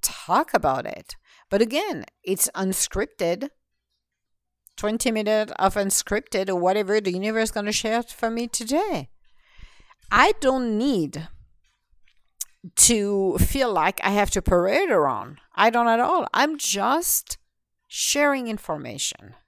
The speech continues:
that is essential for people to listen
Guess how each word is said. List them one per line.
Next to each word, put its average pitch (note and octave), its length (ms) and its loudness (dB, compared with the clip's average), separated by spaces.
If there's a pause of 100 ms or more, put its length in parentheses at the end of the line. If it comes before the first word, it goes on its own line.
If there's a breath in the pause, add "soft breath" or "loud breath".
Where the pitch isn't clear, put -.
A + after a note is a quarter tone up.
that G3 380 2 (120)
is D4+ 460 -2
essential B3+ 600 -2
for A#3 160 2
people G#3+ 360 -2
to - 180 -6
listen F#3 760 -2